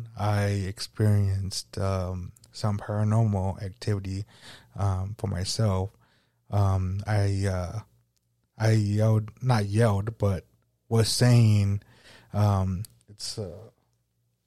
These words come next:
D W, A K A Deer Woman, uh, his name,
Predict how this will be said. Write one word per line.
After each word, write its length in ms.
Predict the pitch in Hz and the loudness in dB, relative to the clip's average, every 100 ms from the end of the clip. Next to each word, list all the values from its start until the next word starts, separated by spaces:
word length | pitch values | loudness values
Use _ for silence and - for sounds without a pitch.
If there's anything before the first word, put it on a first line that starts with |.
| _ _ - - 117 | _ _ -20 -10 2
D 180 | 127 | 4
W, 640 | 120 123 135 113 104 101 104 - | 6 4 4 2 2 0 -4 -2
A 100 | 113 | 0
K 380 | 107 113 110 110 | 2 0 2 0
A 40 | |
Deer 240 | 107 110 123 | 2 2 4
Woman, 460 | 104 95 98 101 - _ _ _ _ - | 2 0 0 -2 -6 _ _ _ _ -4
uh, 300 | 104 101 98 | -2 0 -2
his 160 | 98 - | -4 -2
name, 420 | 110 123 98 | 2 2 2